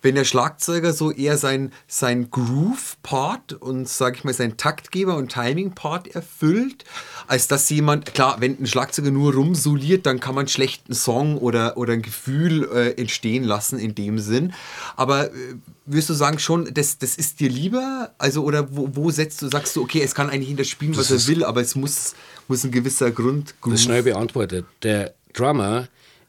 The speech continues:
Speaker 2: ist der Herzschlag des Songs.
Speaker 1: Ja.
Speaker 2: So, also, ähm, für meinen Teil, also es mag bei anderen vielleicht anders sein, aber ich brauch nicht, äh, Herzrasen und,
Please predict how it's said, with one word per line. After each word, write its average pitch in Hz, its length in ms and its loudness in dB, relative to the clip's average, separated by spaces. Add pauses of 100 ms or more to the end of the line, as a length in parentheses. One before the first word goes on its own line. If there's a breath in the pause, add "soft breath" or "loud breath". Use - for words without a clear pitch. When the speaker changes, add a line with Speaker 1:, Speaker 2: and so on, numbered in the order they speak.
(100)
Speaker 2:
ist - 280 -4
der 98 100 2
Herzschlag 98 640 0
des - 200 -6
Songs. 90 520 -6
Speaker 1:
Ja. 107 160 0 (640 soft breath)
Speaker 2:
So, 82 320 -10
also, 104 360 -6
ähm, 104 560 -2
für - 200 0
meinen 139 360 4
Teil, 107 500 -4
also 92 120 -6
es 90 100 -14
mag 98 200 -6
bei 98 120 -2
anderen 98 300 -4
vielleicht 95 280 -4
anders 117 300 -6
sein, 98 260 -2
aber 101 260 -6
ich - 220 -12
brauch 98 340 -4 (220)
nicht, 110 680 -4 (580 loud breath)
äh, 101 400 0 (120)
Herzrasen 117 1120 0
und, 104 640 -2